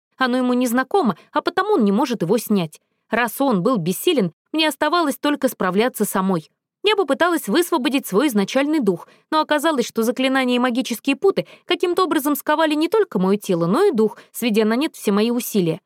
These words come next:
Заливаясь слезами, я увидела, что сияние вокруг колокола постепенно меркнет. По всему небу гремел гром и сверкали молнии, сопровождавшие бой Ехуа и Цинцана. Местный хранитель создал вокруг нас слабый магический барьер,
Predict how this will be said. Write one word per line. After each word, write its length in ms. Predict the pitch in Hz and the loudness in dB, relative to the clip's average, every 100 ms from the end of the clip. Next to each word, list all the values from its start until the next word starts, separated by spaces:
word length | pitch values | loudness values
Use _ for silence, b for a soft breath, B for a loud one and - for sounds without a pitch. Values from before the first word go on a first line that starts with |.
| _ _ _ | _ _ _
Заливаясь 500 | 240 247 240 277 262 | 0 2 2 2 0
слезами, 560 | - 185 208 302 185 b b | 0 0 2 2 0 b b
я 140 | 285 311 | -2 0
увидела, 380 | 320 254 269 262 | 2 2 0 0
что 180 | - | -2
сияние 460 | 269 277 277 294 247 | -2 0 0 0 0
вокруг 360 | 220 226 294 - | 0 0 -4 -2
колокола 440 | 349 311 - 277 | -2 0 0 0
постепенно 640 | 208 220 - 180 208 208 | 0 -2 -2 0 2 2
меркнет. 580 | 185 196 196 - 156 - _ _ _ _ _ _ - | 2 0 0 -6 -12 -12 _ _ _ _ _ _ -6
По 80 | 240 | -4
всему 280 | - 349 | 0 2
небу 280 | 403 427 381 | 2 2 2
гремел 360 | 262 302 330 302 | 0 2 2 2
гром 280 | 269 415 330 | 2 2 0
и 40 | |
сверкали 440 | - 220 - 320 | 0 -2 0 0
молнии, 500 | 285 269 214 170 165 - _ | 2 2 2 0 -4 -10 _
сопровождавшие 800 | - 269 277 302 254 247 - 196 | -2 0 0 0 0 -2 0 0
бой 200 | 202 349 | 2 0
Ехуа 460 | 185 240 - 277 240 | 2 0 2 0 0
и 80 | |
Цинцана. 600 | 208 262 240 - 240 165 - _ _ - | 0 -2 0 0 0 -2 -10 _ _ 0
Местный 300 | 403 - 285 | 0 0 -2
хранитель 480 | - 302 349 - 214 | 0 0 0 -2 -2
создал 400 | - 320 220 262 | 0 0 2 2
вокруг 340 | 262 - - | 0 -2 -2
нас 180 | 339 330 | -2 -2
слабый 320 | - 302 254 | 0 0 0
магический 520 | 254 240 294 240 - | 0 0 -2 -4 -4
барьер, 380 | 170 175 226 370 | -2 0 0 -4